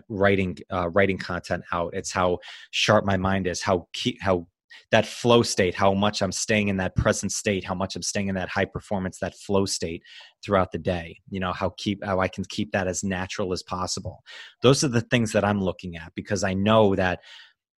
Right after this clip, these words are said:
the right physical training and listening to your body, it is going to impact and it's going to benefit your mental side. It's gonna benefit the spiritual side, the emotional side of what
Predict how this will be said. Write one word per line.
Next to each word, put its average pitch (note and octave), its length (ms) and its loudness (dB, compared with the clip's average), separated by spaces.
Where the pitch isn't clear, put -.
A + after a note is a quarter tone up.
the A2+ 80 4
right G#2+ 260 6
physical A2 400 2
training A2 400 2
and F2+ 100 -2
listening G2 380 0
to - 140 -4
your F#2 100 0
body, F#2+ 540 -2
it B2+ 200 2
is A#2+ 180 4
going B2 320 2
to A#2+ 260 -4
impact A2 460 2
and G#2 80 0
it's F#2 80 -6
going G#2 220 0
to G2 60 2
benefit F#2+ 540 0
your F#2+ 100 -2
mental F2+ 340 -4
side. F#2 300 -2
It's E2 100 -12
gonna F#2 140 -6
benefit F#2 440 -2
the E2+ 60 -10
spiritual - 420 -2
side, F2+ 260 -4
the E2 60 -2
emotional F2+ 500 0
side E2+ 480 -4
of - 120 -14
what F#2 100 -4